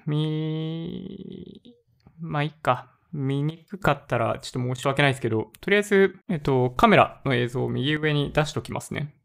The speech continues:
えっとね、今はこのメディアタブに、メディアタブで作業してるんで、このカットにここから移動します。左上にさっき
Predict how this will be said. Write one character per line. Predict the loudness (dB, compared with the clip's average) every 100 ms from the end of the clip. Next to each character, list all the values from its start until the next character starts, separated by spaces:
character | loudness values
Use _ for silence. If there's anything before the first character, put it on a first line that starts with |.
| _
え | -6
っ |
と | 2
ね、 | 2 2
今 | 0 2 2
は | 4 2 0 -6 -2
こ | 2
の |
メ | 2 2
デ | 4
ィ | 6
ア | 6 2 _
タ | -2 4
ブ | 4
に、 | 4 0 _
メ | -2 2
デ |
ィ | 2
ア | 2
タ | 0
ブ | 0
で |
作 | -2 -2 -2
業 | -4
し |
て | -2
る | -2 2
ん |
で、 | 2 2
こ | 0 -4
の | -2
カ | -2
ッ | -2 -2
ト | -2 0 0
に | -4 -2
こ | -4
こ | -2
か | 2
ら | 2 2
移 | -2
動 | -2 -2
し | 0
ま | 0 0
す。 | -4 -6
左 | 0 2 4
上 | 4 4
に | 4 2 0
さ | -4
っ | -4
き | -2 -4 -4